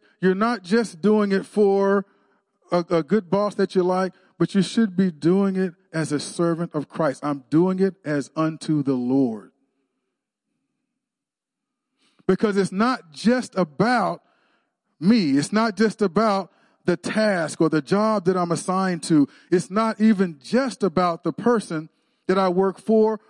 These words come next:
or work with. It's not just about them. It's, it, it's, it's about the one whom I serve. It's about the one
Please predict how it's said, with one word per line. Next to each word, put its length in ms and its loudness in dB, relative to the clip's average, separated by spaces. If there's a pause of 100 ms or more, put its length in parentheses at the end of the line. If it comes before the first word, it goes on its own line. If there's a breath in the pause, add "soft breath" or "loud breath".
(140 soft breath)
or 200 2
work 280 0
with. 360 2 (260)
It's 140 0
not 180 0
just 200 0
about 360 0
them. 260 -2 (180 soft breath)
It's, 220 0
it, 120 0 (240)
it's, 180 0
it's 220 0
about 600 0 (200)
the 100 4
one 560 0 (260)
whom 420 0
I 200 -2
serve. 500 0 (160 soft breath)
It's 160 0
about 320 0
the 80 2
one 460 0